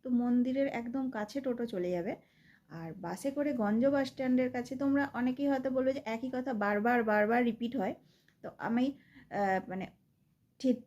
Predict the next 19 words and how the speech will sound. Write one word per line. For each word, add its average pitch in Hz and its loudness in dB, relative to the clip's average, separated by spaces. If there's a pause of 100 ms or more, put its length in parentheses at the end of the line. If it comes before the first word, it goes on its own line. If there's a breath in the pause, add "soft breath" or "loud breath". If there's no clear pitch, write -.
ঠিকানার 254 2
ভিডিও 269 4
আছে, 247 0
তারপর 214 -2
অনেকে 233 -2
বলো 226 2
যে 240 -2
ঠিকানাটা 220 -4
বলতে, 196 -4
তো 254 -10
হয়তো 240 -2 (1040)
আমি, 269 2 (540 loud breath)
মানে 233 -2
বুঝতে 285 0
হয়তো 285 2
অসুবিধা 247 0
হয়, 240 -2
তাই 262 -4
আমি 269 2